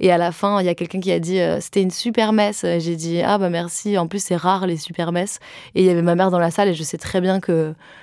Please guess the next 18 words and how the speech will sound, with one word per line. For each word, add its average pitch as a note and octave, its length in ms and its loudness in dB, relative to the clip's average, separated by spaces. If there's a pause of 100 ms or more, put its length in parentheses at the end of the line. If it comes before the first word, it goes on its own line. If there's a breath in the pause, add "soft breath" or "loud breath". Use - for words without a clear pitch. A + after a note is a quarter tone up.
(140 loud breath)
ça E3+ 160 2
la E3 120 0
fait F3 140 0
rire, F#3 260 0
quoi. D#3+ 240 -2
Et E3+ 140 -2
que, E3 340 2
et F3 120 0
qu'elle, E3+ 280 4
elle F3+ 100 4
a F3 60 4
aussi F3+ 240 -2
toute A#3 220 -6
une G3+ 100 2
conscience G#3 520 -2 (320 loud breath)
de F3+ 100 4
l'aspect, F#3 480 2
euh, E3+ 440 0